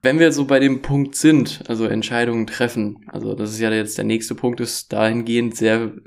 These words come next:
ja, ein unterstützender Punkt, würde ich mal behaupten. Woran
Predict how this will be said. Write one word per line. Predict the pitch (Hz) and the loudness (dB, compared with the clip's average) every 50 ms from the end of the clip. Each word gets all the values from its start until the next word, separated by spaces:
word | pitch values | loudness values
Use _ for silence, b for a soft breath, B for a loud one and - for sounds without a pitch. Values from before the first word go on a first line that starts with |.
| _ _ _ _ _ - | _ _ _ _ _ -10
ja, | 117 110 107 | -8 -6 -4
ein | 107 107 | -2 -2
unterstützender | 117 120 123 117 - - 180 165 - - - 117 104 | 0 0 0 -2 -2 0 -2 -2 0 0 -2 -2 -2
Punkt, | - - 117 117 110 | 0 0 -2 0 0
würde | 110 110 107 | 0 0 -2
ich | 104 110 | -2 -4
mal | 110 104 | -4 -4
behaupten. | 104 107 104 104 104 104 - - 117 135 139 139 B B B B B B B B B B B - - | -2 0 0 0 0 0 -2 -6 -6 -6 -6 -8 B B B B B B B B B B B -16 -10
Woran | 110 107 107 110 120 123 123 127 123 120 123 117 - | -10 -8 -6 -2 -2 -2 0 0 0 2 2 0 -2